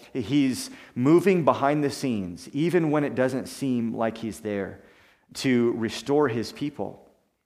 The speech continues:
At the end of this time of exile, we see a partially restored kingdom. And I use the word partially, um, very intentionally. It's not a restoration, because not everyone is back in the land.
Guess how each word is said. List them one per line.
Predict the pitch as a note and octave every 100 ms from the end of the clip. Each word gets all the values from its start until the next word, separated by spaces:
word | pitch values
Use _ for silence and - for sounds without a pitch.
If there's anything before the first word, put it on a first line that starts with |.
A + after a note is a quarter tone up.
| _ _ _
At | A#2+
the | C3 C3
end | D3+
of | C#3+
this | C3 -
time | B2 B2+
of | A2
exile, | A#2 A2+ A2 G2+ F#2+ - - - -
we | C3
see | B2+ C#3 C3
a | B2+
partially | B2+ - D3+ D3 C3 A2 A2
restored | G#2 - B2 G#2+ G2 -
kingdom. | - G2+ E2
And | G2
I | A2+
use | D#3 -
the | C3
word | C3+ B2
partially, | - C#3+ - - G#2 G2+ A#2 - - - -
um, | A2 G#2+ G#2 G#2 G2+ - - -
very | A2+ - C#3 D3+ D3+
intentionally. | B2+ A#2+ A#2+ - G2+ F#2 - - - _ -
It's | B2+ -
not | D3+ D3+
a | D3
restoration, | C#3 C3 - A2+ A2+ - G#2 - - _ _ _ _ _
because | - -
not | C#3 D3
everyone | C#3+ C#3+ D#3 A#2+ A#2
is | G2+
back | A2 G#2+ -
in |
the | G2+
land. | G2+ F#2+ E2+